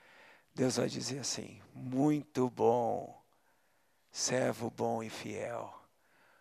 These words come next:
Foste fiel no pouco, no muito te darei. Entra para o gozo do teu Senhor."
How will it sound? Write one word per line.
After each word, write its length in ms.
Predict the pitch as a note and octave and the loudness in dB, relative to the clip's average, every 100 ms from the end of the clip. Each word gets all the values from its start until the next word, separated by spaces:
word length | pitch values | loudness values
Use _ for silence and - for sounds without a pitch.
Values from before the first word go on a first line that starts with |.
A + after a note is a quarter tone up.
| _ _ | _ _
Foste 500 | - - B2 - - | -4 2 2 2 -2
fiel 460 | - A2+ G2+ G#2+ G#2 | -4 -4 -2 -2 -4
no 120 | G2+ | -8
pouco, 680 | - A#2 A#2 - - - - _ _ - _ _ _ | -8 -6 -6 -10 -14 -16 -18 _ _ -20 _ _ _
no 160 | B2+ A2+ | -4 -4
muito 480 | A#2 B2 C3+ - G#2+ | -6 -12 -12 -10 -6
te 180 | - | -4
darei. 560 | A2 G#2 G2 F#2 - - _ _ _ _ _ _ _ | -4 -6 -6 -10 -14 -20 _ _ _ _ _ _ _
Entra 400 | G3 F#3+ - B2 | -4 -4 -4 -8
para 240 | - G#2+ G#2+ | -4 -2 -2
o 60 | |
gozo 500 | - - G#2+ G2+ - - _ _ _ _ _ | -4 -6 -4 -6 -10 -14 _ _ _ _ _
do 140 | - - | -12 -10
teu 240 | - - | -8 -6
Senhor." 440 | - - - - | -4 -4 -6 -12